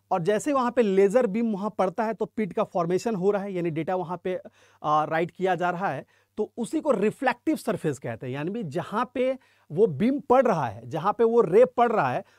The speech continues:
और डेटा का वहाँ पे यूज़ हो रहा है या रीड कर रहा है, राइट कर रहा है, तो उस एरिया को हम रिफ्लेक्टिव सरफेस कहते हैं, ठीक है।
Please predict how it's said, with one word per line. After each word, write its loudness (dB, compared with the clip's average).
और 0
डेटा 0
का 0
वहाँ -2
पे -2
यूज़ -2
हो 0
रहा 0
है 0
या 0
रीड -2
कर 0
रहा -2
है, 0
राइट -2
कर -6
रहा -2
है, -8
तो -8
उस -8
एरिया 2
को -6
हम -6
रिफ्लेक्टिव -4
सरफेस -6
कहते -12
हैं, -14
ठीक -6
है। -8